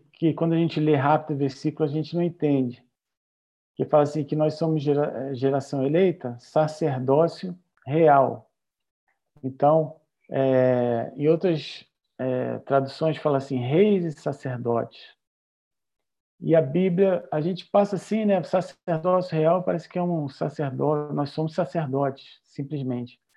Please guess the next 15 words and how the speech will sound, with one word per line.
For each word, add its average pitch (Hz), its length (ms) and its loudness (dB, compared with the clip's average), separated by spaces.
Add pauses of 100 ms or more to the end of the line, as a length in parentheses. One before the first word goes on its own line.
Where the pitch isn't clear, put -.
(320)
Mas 151 160 -2
existe 175 420 -2
uma 180 140 0
diferença 175 480 -2
muito 185 260 -2
grande 147 320 2
aqui, 170 420 -2 (680)
que 147 100 4
é 147 580 6 (760)
essa 139 260 0
parte 160 420 2
do 156 140 0
real. 151 640 6
Na 131 140 0
verdade, 139 760 2